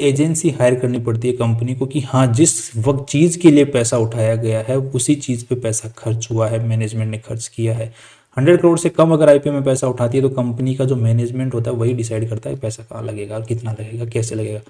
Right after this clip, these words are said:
बस उसी पे dependent रहना पड़ता है कि हाँ, वो सही लगा रहे होंगे,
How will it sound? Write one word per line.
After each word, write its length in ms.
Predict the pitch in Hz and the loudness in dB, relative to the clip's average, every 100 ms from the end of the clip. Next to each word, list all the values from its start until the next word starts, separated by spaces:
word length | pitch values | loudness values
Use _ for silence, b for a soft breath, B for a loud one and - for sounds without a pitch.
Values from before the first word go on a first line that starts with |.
| b b - | b b -4
बस 120 | 139 | -2
उसी 260 | 147 - 180 | 0 4 6
पे 120 | 160 | 6
dependent 380 | 143 135 147 139 | 2 0 -2 -2
रहना 120 | 135 | -2
पड़ता 220 | 127 117 | -2 -2
है 60 | 135 | -2
कि 60 | 123 | -2
हाँ, 160 | 120 | -4
वो 200 | 113 117 | -2 -2
सही 300 | 117 110 113 117 | -2 -4 -2 -2
लगा 260 | 98 92 | -2 -6
रहे 20 | |
होंगे, 440 | 95 - _ _ | -12 -18 _ _